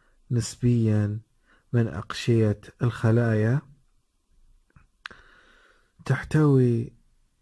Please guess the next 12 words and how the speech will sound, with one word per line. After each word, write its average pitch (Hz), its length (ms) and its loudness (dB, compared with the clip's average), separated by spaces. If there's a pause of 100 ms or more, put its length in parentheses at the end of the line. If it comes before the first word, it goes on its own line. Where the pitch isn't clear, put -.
(120)
على 113 520 0
مواد 117 600 0
خاصة 117 560 -2
فيها، 113 540 -2 (120)
خلايا 113 500 -4
معينة، 110 680 -6 (880)
وتوجد 131 840 0 (340)
موجودة 117 760 0
في 110 440 -2 (480)
الحيوان 113 760 0 (260)
المنوي 110 880 -2
فقط 131 720 -2